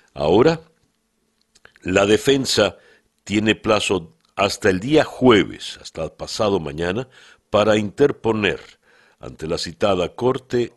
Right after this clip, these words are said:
un recurso contra la decisión del gobierno. Si no lograse una orden favorable a sus reclamos, Saab podría aún apelar ante el Tribunal Supremo de Justicia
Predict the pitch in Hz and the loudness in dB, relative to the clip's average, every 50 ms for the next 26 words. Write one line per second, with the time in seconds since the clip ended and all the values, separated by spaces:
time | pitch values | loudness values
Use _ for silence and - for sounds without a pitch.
0 | _ _ - 120 135 151 147 - 127 110 - - 113 117 107 - - - 104 - | _ _ -8 -6 -6 -6 -4 -4 -4 -4 -4 -6 -8 -10 -8 -8 -8 -8 -8 -8
1 | - - 123 139 131 123 - - 98 92 82 73 69 64 64 104 104 - - 69 | -6 -2 -2 -2 -2 -2 -6 -6 -4 -4 -2 -4 -6 -6 -8 -8 -8 -8 -10 -12
2 | 64 - - - 92 87 82 87 82 - _ _ _ _ _ _ _ - 67 65 | -12 -14 -10 -8 -6 -6 -6 -6 -8 -14 _ _ _ _ _ _ _ -20 -14 -8
3 | 76 78 78 76 65 73 76 69 71 62 55 53 - 53 53 - - _ _ _ | -6 -6 -6 -6 -6 -6 -6 -6 -8 -10 -14 -14 -16 -20 -20 -20 -20 _ _ _
4 | _ _ _ _ _ _ _ - - _ _ _ _ _ _ _ _ _ _ - | _ _ _ _ _ _ _ -20 -20 _ _ _ _ _ _ _ _ _ _ -12
5 | - - - 127 120 143 175 208 220 208 175 135 120 123 131 120 - - 104 104 | -8 -4 -4 -2 0 2 2 4 4 4 4 4 4 4 2 0 0 -2 -2 0
6 | 110 110 98 92 90 95 101 101 95 92 82 - - 92 92 87 78 71 76 87 | 0 2 2 4 4 4 2 2 0 -2 -2 0 0 0 0 0 0 -2 0 0
7 | 87 85 82 82 78 65 60 - - 98 92 - - 60 60 - - 82 85 73 | 0 0 -2 -4 -4 -4 -6 -8 -10 -10 -12 -12 -14 -16 -18 -16 -12 -10 -10 -10
8 | 60 57 64 - - - - 95 95 - - - 139 135 127 117 123 123 113 - | -10 -12 -16 -16 -12 -6 -4 -2 -2 -2 -2 -2 -2 -2 -2 0 0 0 0 0
9 | - - - 76 90 120 139 139 113 95 - - - - - - 82 104 - - | -2 -4 -4 -2 -2 -2 0 0 -2 -4 -4 -8 -12 -12 -10 -10 -10 -10 -12 -14
10 | _ _ _ - - - - - _ - - 92 92 - 110 92 - 101 101 101 | _ _ _ -20 -20 -20 -20 -20 _ -6 -4 -4 -2 -2 -2 -2 -2 -2 -4 -2
11 | 101 104 113 117 - 117 98 - - 95 98 98 98 98 98 95 - 117 104 - | 0 0 0 0 -2 -6 -6 -4 -2 -2 0 0 0 0 0 -2 -4 -8 -14 -12
12 | - 151 160 143 - - - 55 - - - | -10 -10 -10 -8 -8 -10 -10 -12 -14 -18 -20